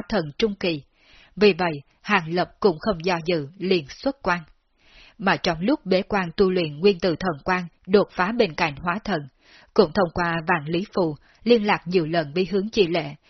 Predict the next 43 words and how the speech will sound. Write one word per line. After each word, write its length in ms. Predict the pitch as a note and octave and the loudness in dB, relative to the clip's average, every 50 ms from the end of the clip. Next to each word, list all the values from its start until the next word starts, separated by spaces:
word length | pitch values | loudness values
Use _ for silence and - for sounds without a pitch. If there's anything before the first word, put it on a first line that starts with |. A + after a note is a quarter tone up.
| _ _ - | _ _ 2
cùng 160 | - G#3+ F#3 E3 D3+ D3 | 2 2 2 2 -4 -4
các 200 | - C4 - - | -4 -4 0 2
lão 120 | G3 D#3+ D3+ - | 0 0 0 0
quái 200 | - F3 E3+ F#3 G3 | -2 -2 -2 -2 -4
hóa 140 | G#3 G3+ G3+ | -4 -4 -4
thần 260 | - - G#3+ F#3 D3 C#3+ | -2 -2 -2 -2 -2 0
ở 140 | D#3+ D#3+ D#3 | -2 -2 -2
Đài 220 | F3 F3 D3+ C#3+ | -2 -4 -4 -4
Tấn, 300 | - F3 E3 E3 G#3 B3+ _ _ _ _ _ - - _ _ - | -2 -2 -2 -2 -2 -12 _ _ _ _ _ -20 -20 _ _ 0
đem 240 | F#3+ F#3+ F3+ E3+ | 2 2 2 0
tư 160 | - - A#3+ G#3+ | 0 0 2 2
liệu 220 | G#3 F#3+ D#3 C#3 D3 | 2 0 0 0 0
do 140 | F3+ F3+ F3 | 0 0 0
Ngân 240 | E3+ F#3 F3+ E3 E3 | 0 -4 -6 -4 0
Nguyệt 180 | F3+ F3+ D#3 - | -2 -2 -2 -2
lưu 240 | - F3 G3+ F#3+ F3 | -2 0 2 2 2
lại 220 | F3 F#3 E3 D3 - | 0 -2 -2 -2 -4
cho 120 | - G3 F#3 | -6 -6 -4
mình 260 | F3 F3 D3+ C#3 D3 | -4 -4 -6 -4 -4
năm 180 | F3+ E3 D#3 | -4 -4 -2
đó, 120 | E3 D#3+ D#3+ F#3 - _ _ _ _ _ | -4 -4 -6 -6 -12 _ _ _ _ _
lộ 240 | - F#3+ F#3+ F3 D3 C#3+ | 0 2 2 4 2 2
ra 140 | E3 F3 E3 D#3+ - | 0 0 0 -2 -2
cho 100 | - A3 | -4 -4
bọn 180 | G3 F#3+ E3 C#3+ | -2 -2 -4 -2
họ 180 | D3 E3+ E3+ D3 D3+ | -2 -4 -4 -4 -2
một 240 | E3+ D#3 - _ - | -6 -6 -6 _ -4
chút. 200 | A#3 B3+ C4 _ _ - _ _ _ _ _ _ _ - - _ - | -4 -4 -4 _ _ -20 _ _ _ _ _ _ _ -20 -20 _ 0
Kết 200 | - C4+ - - | 0 0 0 2
quả, 160 | - F#3+ D#3+ - D3 D3 _ _ _ _ - - | -2 -2 -2 -2 -6 -16 _ _ _ _ -16 -4
bọn 220 | F#3+ G3+ F3+ D#3 D#3+ | 0 0 0 0 0
người 160 | F3+ F3+ E3+ D#3 C#3 F3 | 0 0 0 0 0 0
Hướng 140 | F#3 G3 A3 | -2 -2 -2
Chi 200 | - B3 A3 F#3+ | 2 2 2 2
Lệ 280 | F#3+ F3 - C#3+ D3 D#3+ _ - | 2 -2 -2 -4 -10 -14 _ 0
dựa 160 | F3+ G#3 F3 | 2 2 2
theo 160 | - - A#3 A3 - | 2 0 -6 -4 -4
tài 160 | G#3 E3 D3+ | -6 -4 -4
liệu 240 | E3+ E3+ D#3+ D3+ D3 | -2 -4 -4 -4 -4
Hàng 280 | D#3 F#3+ F3+ D3+ D3 | -6 -8 -8 -6 -4
Lập 140 | E3 D#3 - - - | -4 -4 -4 -2 -2
cung 200 | G3 F3 D#3 - | -2 -2 -2 -2
cấp, 180 | A#3 C#4 D4 | -4 -4 -4